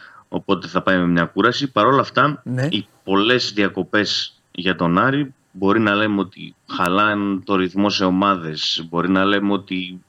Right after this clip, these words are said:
Speaker 1: δεν τις θέλουμε γιατί θέλουμε να βλέπουμε ποδόσφαιρο. Από τη στιγμή που ήρθε ο Μάτζιος στον Άρη, έχει τρεις διακοπές μεγάλες, ε, στο πρωτάθλημα, στο ελληνικό πρωτάθλημα
Speaker 2: Μμμ.
Speaker 1: και έχουν ευεργετηθεί, έχουν ευεργετήσει τον Άρη, γιατί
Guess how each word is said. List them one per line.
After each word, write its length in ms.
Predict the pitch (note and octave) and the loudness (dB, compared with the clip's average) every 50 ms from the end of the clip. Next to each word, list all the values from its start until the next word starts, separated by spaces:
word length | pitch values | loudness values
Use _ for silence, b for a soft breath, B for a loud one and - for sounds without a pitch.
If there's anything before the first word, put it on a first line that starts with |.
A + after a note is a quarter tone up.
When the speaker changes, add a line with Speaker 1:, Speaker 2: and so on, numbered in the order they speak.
| _ _ | _ _
Speaker 1:
δεν 160 | _ F#2+ G#2 | _ -4 -2
τις 140 | F#2+ - - | 0 0 -2
θέλουμε 400 | - - G2 G2 G#2 G#2 G2+ G2 | 0 0 0 0 2 2 0 2
γιατί 180 | F#2+ G2 F#2+ F#2+ | 2 0 -2 -4
θέλουμε 280 | - - G2+ F#2+ G2 | -4 -4 -2 0 2
να 80 | G2 F#2+ | 2 2
βλέπουμε 320 | F#2 G2 G2 F#2+ G#2 G2+ | 2 0 0 0 0 0
ποδόσφαιρο. 600 | F#2 G2+ G2 F2+ G2 G2+ F#2+ - - F2 D#2+ D#2 B B B B B B B B _ | 0 0 0 2 2 0 0 -2 -4 -4 -4 -6 B B B B B B B B _
Από 260 | - - F#2 - G3 | -4 -4 -2 -2 -4
τη 100 | F3+ - | -4 -4
στιγμή 260 | - - G#2+ B2+ B2 | -4 0 2 2 2
που 100 | A2+ B2 | 4 2
ήρθε 140 | A#2+ A2+ G#2+ | 2 2 4
ο 40 | G#2+ | 2
Μάτζιος 260 | G#2+ A#2 A#2 G#2+ G2 | 2 2 0 0 -4
στον 160 | - G#2 G#2 | -2 0 2
Άρη, 220 | G#2+ A2 G#2 G2 G2+ | 4 4 4 2 2
έχει 160 | G2 - - _ | -2 -4 -12 _
τρεις 240 | _ - B2 A#2+ G#2+ | _ 2 2 2 2
διακοπές 800 | G2 G2 F#2 E2+ - F2+ E2 - - F2+ F2 - - - - _ _ _ _ | 2 0 0 0 0 -4 -2 0 0 0 0 0 -4 -8 -12 _ _ _ _
μεγάλες, 800 | - A2 G#2 G2 F2 F#2 F#2+ F#2+ F2+ D#2+ D2+ - - - - b b b b b _ _ _ _ _ _ | -2 0 0 2 2 2 2 2 2 0 -2 -4 -6 -8 -8 b b b b b _ _ _ _ _ _
ε, 480 | - - F2 E2+ D#2+ D#2+ D#2 D#2+ D2+ A#1+ - - - - - - _ | -2 0 2 2 2 2 0 0 -2 -4 -6 -6 -10 -12 -14 -14 _
στο 220 | - - - G2+ | -4 0 0 0
πρωτάθλημα, 540 | E2+ - F2+ - - A2 B2 - D3+ D#3+ F3 | 2 2 0 4 2 2 2 2 0 0 0
στο 120 | D#3+ A2+ | 2 2
ελληνικό 260 | F#2+ F2+ F#2 F#2 - F2+ | 2 2 2 2 0 -2
πρωτάθλημα 520 | - F2 F2 G#2+ D#3 F3 - A3 G#3+ G#3+ | -2 -2 2 2 0 0 0 -4 -4 -2
Speaker 2:
Μμμ. 60 | D#3+ | -2
Speaker 1:
και 300 | D3 C#3+ C#3+ D3+ - E3 - | 2 2 4 4 2 2 0
έχουν 460 | - B2 C#3 - - D3 D3 C#3+ - _ _ B B B A#2 B | -2 -4 -2 -2 0 0 0 0 -2 _ _ B B B -20 B
ευεργετηθεί, 840 | - - F#2+ G2+ G2+ G#2+ G2+ G2 G2+ G2+ - - - - B2+ C#3+ - - | -4 -2 0 2 2 4 4 4 2 0 -2 -14 -8 -4 -4 -4 0 0
έχουν 240 | A2 A#2+ B2+ B2+ | 0 0 2 2
ευεργετήσει 440 | A#2+ G2+ G#2 G2+ G2 F#2+ G2 F#2+ - | 2 4 4 2 2 0 0 -4 -2
τον 160 | - G2 G2+ | 0 2 4
Άρη, 140 | B2 D3+ D#3+ | 4 2 2
γιατί 400 | D#3 B2+ A#2+ - - E3+ D#3+ - | 2 2 2 2 0 -4 -4 -6